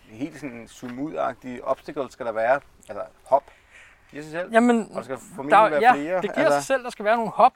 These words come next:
Speaker 2: og der skal være nogle rails og nogle bokse. Men udover det, så er der jo ikke nogen sådan faste retningslinjer på, hvad der er en god snowpark. Øh,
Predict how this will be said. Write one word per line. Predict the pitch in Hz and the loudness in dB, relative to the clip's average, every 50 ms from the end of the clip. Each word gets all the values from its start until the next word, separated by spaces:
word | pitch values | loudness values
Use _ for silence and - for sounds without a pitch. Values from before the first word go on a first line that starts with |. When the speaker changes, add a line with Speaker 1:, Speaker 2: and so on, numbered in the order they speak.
| _ | _
Speaker 2:
og | - - | -6 -6
der | 196 | -4
skal | 190 - 214 196 | -4 -4 0 0
være | 202 226 | 2 2
nogle | 226 220 202 185 185 | 2 0 -2 0 0
rails | 202 233 240 | 0 -2 -2
og | 240 196 | -4 -6
nogle | 185 185 | -6 -2
bokse. | - 185 185 196 - - - 196 - _ _ - - - - _ _ _ | 2 2 2 2 2 -4 -8 -10 -14 _ _ -20 -20 -20 -20 _ _ _
Men | - 196 202 196 | -2 -2 0 0
udover | 233 254 320 320 262 226 | 0 2 4 4 4 4
det, | 185 - 247 226 | 4 2 0 0
så | - 254 | 4 6
er | 247 240 | 6 8
der | 233 202 | 8 8
jo | 185 | 6
ikke | 196 226 247 302 | 4 2 0 2
nogen | 277 226 220 233 247 233 208 | 2 2 2 2 0 -2 -2
sådan | - - 220 202 202 185 | 2 2 2 2 2 -2
faste | - - 220 214 - - 254 | 2 4 4 4 2 -2 -4
retningslinjer | - 165 165 - - 233 214 - - 202 196 190 185 | 0 0 0 0 0 -6 -8 -6 -6 -4 -2 -2 -2
på, | - - - 208 208 190 - - _ _ _ _ | -4 0 2 2 2 2 0 -6 _ _ _ _
hvad | - - 196 | -2 0 2
der | 226 | 0
er | 214 185 - 185 180 175 170 | 0 0 -4 -8 -12 -14 -14
en | 165 156 | -12 -2
god | - 202 196 185 - | -2 -2 -2 -2 -4
snowpark. | - 170 160 185 - 175 170 147 - - - _ _ _ _ _ _ _ _ _ _ _ _ _ _ - | -8 -8 -8 -6 -6 -6 -6 -6 -8 -14 -20 _ _ _ _ _ _ _ _ _ _ _ _ _ _ -2
Øh, | 202 202 196 190 180 180 175 175 170 175 170 165 165 160 156 156 151 151 151 151 147 | 0 2 2 2 2 2 0 0 -2 -2 0 0 0 0 0 -2 -4 -6 -8 -8 -10